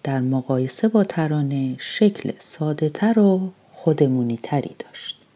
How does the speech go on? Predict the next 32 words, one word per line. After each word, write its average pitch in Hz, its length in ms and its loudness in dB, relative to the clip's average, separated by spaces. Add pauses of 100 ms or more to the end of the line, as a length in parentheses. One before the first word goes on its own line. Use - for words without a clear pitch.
(140)
که 156 120 -2
معمولاً 139 840 2 (120)
بین 175 420 4
ساز - 460 -2
و 170 40 2
آواز 160 440 0
اجرا 196 320 0
می‌شد 147 520 -2 (580)
تا 131 160 -4
یه 135 240 0
نشاطی 165 1080 2
به - 60 0
اون 147 180 2
محفل 127 480 -2
بده - 420 -16 (680)
و 151 60 -2
همیشه 135 500 -2
هم 247 300 6 (540)
با 139 120 -4
نواختن 131 1000 0
ضرب 175 540 0
همراه - 520 -8 (100)
بود. - 280 -20 (1080)
اما 208 220 10
مظفر 220 760 6
یه 226 140 8
نگاه 190 420 6
به 165 80 2
هم 165 200 2
انداخت 151 440 -2
ببینه 143 380 0
که 139 480 -4